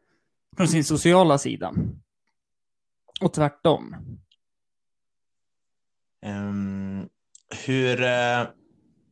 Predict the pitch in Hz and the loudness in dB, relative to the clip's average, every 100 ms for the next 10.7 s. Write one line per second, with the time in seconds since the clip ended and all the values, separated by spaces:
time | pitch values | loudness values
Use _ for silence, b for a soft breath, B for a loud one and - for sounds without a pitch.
0 | _ _ _ _ _ - - 113 123 135 | _ _ _ _ _ -20 -12 -4 -2 0
1 | 131 151 139 - 120 120 101 127 113 110 | 0 0 -2 -2 -2 -2 -2 -2 0 0
2 | 104 - 104 104 113 98 95 107 107 104 | -2 -2 -2 -2 -4 -4 -6 -6 -2 0
3 | 104 104 104 104 107 - 156 147 - _ | 0 0 0 -2 -2 -2 0 -2 -6 _
4 | _ _ _ _ _ _ 90 117 120 120 | _ _ _ _ _ _ -4 -2 0 -2
5 | 117 131 160 156 123 92 170 175 190 - | -2 0 0 0 -2 0 0 0 -2 -10
6 | _ _ _ _ - 95 92 92 92 101 | _ _ _ _ -10 -6 -6 -6 -6 -4
7 | 90 92 92 92 104 - _ _ 73 95 | -4 -4 -6 -6 -8 -12 _ _ -12 -10
8 | 92 95 92 92 - - 101 113 110 107 | -8 -8 -10 -12 -12 -10 -2 0 0 0
9 | 107 104 104 107 107 98 - _ _ _ | 0 0 0 0 0 -2 -8 _ _ _
10 | - - _ - - 117 117 | -20 -20 _ -10 -6 -2 -2